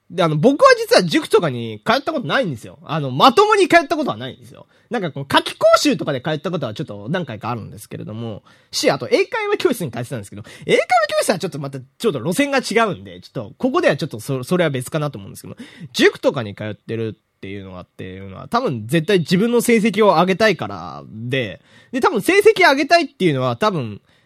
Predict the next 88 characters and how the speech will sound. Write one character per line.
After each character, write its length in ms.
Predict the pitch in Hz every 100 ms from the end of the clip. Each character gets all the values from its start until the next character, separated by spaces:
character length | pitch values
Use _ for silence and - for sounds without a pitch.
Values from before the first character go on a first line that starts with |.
| _ _ _ -
志 240 | - 226
望 180 | 247 254
す 140 | 240
る 160 | 240 196
学 260 | 190 185
校 200 | - 202 190
が 160 | 180
あ 60 | 196
る 100 | 147
か 100 | 104
ら、 220 | 85 - 170
そ 160 | - 160
の 140 | 143
行 160 | 170 -
き 20 |
た 140 | 233
い 80 | 208
学 180 | 202 -
校 140 | 196
が 100 | 185
あ 60 | 185
る 100 | 147
か 120 | 98
ら、 220 | 95 175 -
受 160 | 170
験 240 | 156 208 208
の 100 | 208
た 140 | 247
め 160 | 294 339
に 340 | 381 285 - _ _
行 160 | 127
く 120 | 123 127
っ 40 | - _ _ -
て 120 | 370
い 60 | 359
う 80 | 311
の 120 | 170
が 140 | 120
多 100 | 151
分、 460 | 160 104 87 80 - _ _ _
プ 100 | -
ロ 80 | 208
セ 120 | -
ス 120 | 113
だ 80 | 107
と 80 | 104
思 140 | 117
う 40 | 110
ん 40 |
で 80 | 90
す 100 | -
よ 80 | 247
ね、 80 | 403
一 160 | 165 -
般 200 | 151 127
的 220 | 117 117
な。 240 | 165 247 - _ _
多 80 | -
分、 160 | 170 120 - -
勉 220 | 240 359
強 260 | - 392 359
が、 220 | 370 339 - - -
勉 120 | 330 480 -
強 200 | 415 392
そ 160 | - 330
の 100 | 392
も 80 |
の 120 | 415 381
が 140 | 185
好 60 | -
き 180 | -
だ 80 | 240
か 80 | 170
ら 140 | 147 135
塾 260 | 190 214
に 100 | 180
行 100 | 127
っ 20 |
て 100 | -
ま 160 | 156 147
す 120 | -
っ 40 | -
て 80 | 123
い 60 |
う 20 |
人 200 | 117 -
は、 100 | 117 - - _
多 80 | -